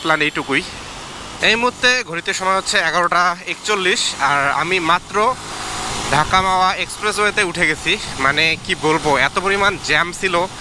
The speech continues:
যে বলার বাইরে, মাথা নষ্ট। মানে ঢাকায় ছোট্ট একটা কাজ ছিল, যদিও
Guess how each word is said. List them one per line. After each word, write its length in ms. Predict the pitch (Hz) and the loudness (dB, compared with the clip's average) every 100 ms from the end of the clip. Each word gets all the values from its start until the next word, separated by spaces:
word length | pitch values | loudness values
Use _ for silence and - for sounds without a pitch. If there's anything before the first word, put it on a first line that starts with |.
| - - - - 135 | -10 -8 -6 -4 2
যে 100 | 160 131 | 2 2
বলার 240 | 147 180 160 | 2 2 2
বাইরে, 280 | 147 143 165 170 - 131 | 0 0 -2 -4 -4 0
মাথা 240 | 143 - 160 | 0 2 0
নষ্ট। 240 | 156 - - 160 165 | 0 -2 -2 0 2
মানে 120 | 151 147 | 0 0
ঢাকায় 220 | 160 190 - | 0 0 0
ছোট্ট 160 | 196 226 | 0 0
একটা 140 | - 202 | 0 0
কাজ 100 | 202 180 | 0 0
ছিল, 140 | - 185 202 190 | -2 -2 -2 -2
যদিও 220 | 175 190 | 0 2